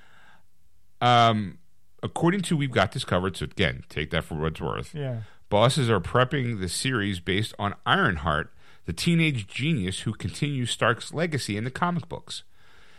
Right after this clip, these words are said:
Speaker 1: It is believed Robert Downey Junior will return as the voiceover capacity, as his character will be an A I,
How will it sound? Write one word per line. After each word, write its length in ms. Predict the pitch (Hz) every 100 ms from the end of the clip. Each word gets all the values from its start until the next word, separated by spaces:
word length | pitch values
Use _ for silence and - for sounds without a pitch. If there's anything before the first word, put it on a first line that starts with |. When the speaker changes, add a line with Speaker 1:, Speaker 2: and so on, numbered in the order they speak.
| - -
Speaker 1:
It 120 | 120
is 140 | 127
believed 640 | 113 143 196 262 151 135 - -
Robert 340 | 123 120 120 151
Downey 240 | 151 190
Junior 320 | 170 135 120
will 120 | 117 104
return 400 | 92 - 131 147
as 140 | 135
the 80 | 110
voiceover 560 | 110 202 - 135 98
capacity, 560 | - - 90 87 95 90
as 140 | 90
his 80 | 85
character 480 | - 123 110 104 104
will 80 | 98
be 200 | 92 98
an 80 | 95
A 240 | 80 101
I, 260 | 135 80